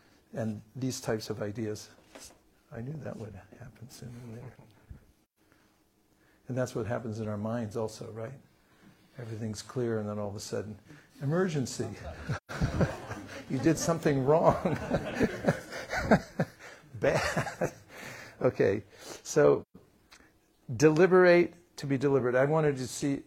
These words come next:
wanted you to see it because it was a moment of, uh, great exaltation for me when I saw it. It's the same word. I love these kind of things, obviously.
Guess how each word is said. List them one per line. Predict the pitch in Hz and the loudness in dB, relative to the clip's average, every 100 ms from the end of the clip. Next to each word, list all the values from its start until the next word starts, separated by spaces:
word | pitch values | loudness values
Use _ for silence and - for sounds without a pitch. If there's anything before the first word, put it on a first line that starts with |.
| - | -10
wanted | 135 151 156 | -4 -2 -2
you | 135 123 | -2 -4
to | |
see | - - 147 | -4 -2 0
it | 127 | 0
because | 120 107 123 - - _ _ _ | -4 -2 -4 -4 -14 _ _ _
it | 131 | -10
was | 127 113 | -8 -2
a | 107 - - _ _ _ | -2 -4 -12 _ _ _
moment | 127 127 120 117 | -4 -2 -2 -4
of, | 110 113 - _ _ - _ _ _ _ _ _ _ _ _ _ _ _ - | -6 -10 -20 _ _ -20 _ _ _ _ _ _ _ _ _ _ _ _ -20
uh, | - 160 - | -18 -20 -10
great | 135 120 117 - _ - | -4 -4 -6 -16 _ -14
exaltation | 117 - 123 120 127 127 123 | -12 -6 -6 -4 -4 -4 -6
for | 113 - | -8 -8
me | 117 107 | -8 -8
when | 104 | -8
I | 107 | -10
saw | - 110 | -8 -8
it. | 135 | -8
It's | 135 | -10
the | - | -8
same | - 185 180 175 | -6 -4 -2 -2
word. | 175 190 151 135 - - - - 131 - - 156 214 180 180 247 254 - 226 233 - - _ _ _ _ _ _ _ - | -4 -2 -4 -6 -12 -20 -20 -20 -20 -20 -20 -20 -18 -18 -18 -20 -20 -20 -20 -20 -20 -20 _ _ _ _ _ _ _ -8
I | |
love | 123 127 127 | -4 -4 -4
these | 107 - | -8 -8
kind | 107 98 | -10 -10
of | |
things, | - 113 113 - - _ - - - - - - - - - - - - | -12 -12 -12 -16 -20 _ -20 -20 -20 -20 -20 -20 -20 -20 -20 -20 -20 -16
obviously. | 117 123 117 - | -14 -14 -16 -16